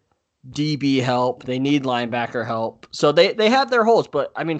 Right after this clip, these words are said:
four first-rounders in the next two years, you can fill a lot of those holes in two years. I mean, I know their cap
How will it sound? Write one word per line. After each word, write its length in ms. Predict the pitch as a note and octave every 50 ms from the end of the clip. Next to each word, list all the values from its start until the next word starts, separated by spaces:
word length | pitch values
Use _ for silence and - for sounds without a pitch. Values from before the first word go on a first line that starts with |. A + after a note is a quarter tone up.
| D#3+ _
four 200 | - G3 A3 G#3+
first-rounders 720 | A3 A3 G#3+ G3+ - - G3 G3 G#3+ A3+ G#3+ F3+ D#3 C#3+
in 60 | D3
the 80 | D3 D3+
next 280 | D#3 D#3 D3 - - -
two 120 | - F3
years, 460 | E3 E3+ F#3 G3 F3+ D3 B2+ A2+ B2
you 100 | C3 C#3+
can 220 | - - E3 D3+ -
fill 260 | - F#3 F#3 E3+ D#3+
a 20 |
lot 220 | D#3 D3+ D3+ D3+ D#3+
of 80 | D#3+
those 180 | D#3+ D#3+ D#3+ -
holes 420 | - C3+ C3 C3+ D3+ D#3+ - - - _ - - - - _
in 180 | - C#3 D3 C#3 -
two 220 | - - F#3 F#3
years. 540 | F3+ D#3 D#3+ D#3+ D#3 D#3+ F3 F#3 F#3 F#3 - - - - - -
I 60 | C3+
mean, 140 | D3 E3 D3+ -
I 160 | - D#3 D3+
know 160 | D#3 E3+ E3+
their 140 | E3 D3+ C3+
cap 480 | - - - D#3 C#3 C#3 C3+ - -